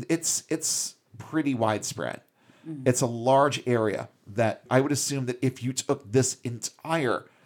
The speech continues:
Speaker 1: segment of the country, you'd get a lot more than twenty-five million. But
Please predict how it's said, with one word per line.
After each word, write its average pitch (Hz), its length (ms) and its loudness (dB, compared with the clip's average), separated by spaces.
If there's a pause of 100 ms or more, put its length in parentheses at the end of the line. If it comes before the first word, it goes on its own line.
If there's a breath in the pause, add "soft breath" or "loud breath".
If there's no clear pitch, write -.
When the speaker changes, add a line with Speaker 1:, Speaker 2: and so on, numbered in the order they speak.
(120 soft breath)
Speaker 1:
segment 117 440 0
of 98 100 -8
the - 60 -8
country, 113 360 -6
you'd 98 100 -6
get 107 140 0
a - 20 -2
lot 101 220 0
more 104 120 -2
than 95 140 -12
twenty-five 95 460 -8
million. - 320 -12 (640 soft breath)
But 107 340 2